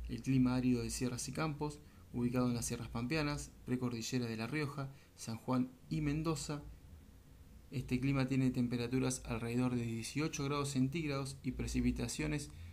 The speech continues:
de seiscientos milímetros anuales, lo cual es, es, lo cual es insuficiente. Tengamos que en esta zona ningún tipo de cultivo se va a poder dar sin el riego adecuado.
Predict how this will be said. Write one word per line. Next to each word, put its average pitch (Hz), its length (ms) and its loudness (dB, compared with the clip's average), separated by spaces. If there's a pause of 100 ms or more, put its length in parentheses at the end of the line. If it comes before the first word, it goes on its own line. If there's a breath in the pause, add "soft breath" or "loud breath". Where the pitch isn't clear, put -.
(360 loud breath)
de 131 160 4
seiscientos 131 580 2
milímetros 127 500 4
anuales, 147 380 0
lo 113 100 -2
cual 123 240 2
es, - 180 -6 (360)
es, 127 260 2 (500 loud breath)
lo 117 120 -6
cual 127 140 6
es 120 120 0
insuficiente. 127 720 2
Tengamos 120 400 -2
que 113 220 -6 (400 loud breath)
en 120 80 2
esta 120 180 -2
zona 131 460 0 (160)
ningún 131 260 8
tipo 123 220 4
de 117 40 -2
cultivo 120 360 4
se 120 140 -4
va 120 80 -2
a 120 40 -8
poder 120 380 0
dar 127 340 0 (300 loud breath)
sin 127 480 6 (160)
el 107 160 -2
riego 120 420 2
adecuado. 143 600 -2